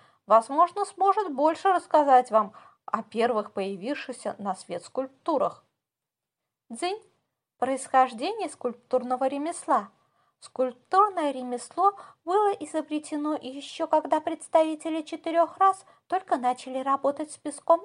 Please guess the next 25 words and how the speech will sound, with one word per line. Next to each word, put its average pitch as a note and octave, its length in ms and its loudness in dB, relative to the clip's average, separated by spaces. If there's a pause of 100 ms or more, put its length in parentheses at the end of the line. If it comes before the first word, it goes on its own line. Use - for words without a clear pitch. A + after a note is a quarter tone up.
и F#4+ 80 -10
камнем. F#3+ 540 -8 (520)
Поскольку F4+ 680 2
истории G4+ 560 -2
происхождения D4+ 920 -2
всех F4 320 -8
четырех D4 520 -6
рас D4 280 2 (280)
противоречат F#3 920 -6
друг - 220 -8
другу, A3 420 -6 (240)
вам A3+ 240 4
следует D4 520 -4
отыскать D#4+ 600 0
правду C#4+ 540 4 (300)
о - 160 4
самой A4 460 -2
первой D#4 440 -2
скульптурной B3 720 -6
технике. C4+ 680 -8 (400)
Уровень A#3 400 -4
сложности. D4 720 -4 (300)
Задание D4+ 580 0
на A3+ 160 -4
мастера-скульптора. G3+ 1160 -8